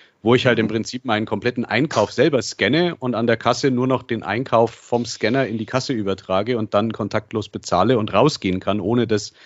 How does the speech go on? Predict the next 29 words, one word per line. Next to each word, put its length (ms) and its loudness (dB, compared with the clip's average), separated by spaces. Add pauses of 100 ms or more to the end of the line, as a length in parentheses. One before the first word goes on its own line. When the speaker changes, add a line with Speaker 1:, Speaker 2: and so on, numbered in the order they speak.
(360)
Speaker 1:
irgendjemand 600 0
da 120 0
sitzt, 360 -10
der 180 4
halt 180 -2
irgendwie 640 -12
meine 240 -12
Sachen 260 -2
kontrolliert. 560 -10
Das 120 2
ist, 720 -8
ist 160 2
halt 140 4
immer 140 4
ein 140 0
zweischneidiges 1200 -2
Schwert, 440 -2
aber, 460 2
ähm, 520 -8
wie 340 -10
du 100 -2
sagst, 420 0
ist 240 -10
entweder 640 0
wir, 400 0
wir 320 -4
machen 420 -2
das 320 -8
mit 320 0